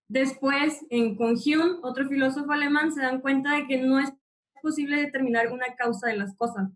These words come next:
porque para que ello sus-, pueda pasar, tendría que, eh, pasar siempre las cosas igual, y, pues,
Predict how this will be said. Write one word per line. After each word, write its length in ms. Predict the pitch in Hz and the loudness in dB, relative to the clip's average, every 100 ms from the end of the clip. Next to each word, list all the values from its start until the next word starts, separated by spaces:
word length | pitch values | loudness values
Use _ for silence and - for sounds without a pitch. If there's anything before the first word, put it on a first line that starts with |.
| _ | _
porque 600 | - 247 - 240 240 - - _ - | -2 -2 0 0 0 -2 -14 _ -4
para 260 | 233 233 | 0 0
que 160 | 233 233 | 2 2
ello 240 | 247 262 | 4 2
sus-, 300 | 269 262 240 202 - | 0 -2 -6 -10 -12
pueda 560 | - 247 254 262 262 254 | -4 0 2 2 2 2
pasar, 380 | 254 254 277 269 | 0 0 0 0
tendría 340 | 233 220 226 | -2 -2 -2
que, 440 | 233 226 220 - _ _ 190 | 0 0 -2 -6 _ _ -4
eh, 500 | 220 220 220 214 208 208 | -2 0 0 -2 -2 -2
pasar 240 | 233 240 | -2 0
siempre 300 | 233 247 240 | -2 0 0
las 160 | 247 196 | 0 -2
cosas 340 | 226 226 233 - _ _ | -4 -2 -2 -4 _ _
igual, 560 | - 220 214 226 226 190 _ _ _ _ _ - | -4 -2 2 2 0 -4 _ _ _ _ _ 0
y, 560 | 269 269 269 269 - _ _ _ _ | 4 6 4 2 -4 _ _ _ _
pues, 220 | 233 214 | -2 -2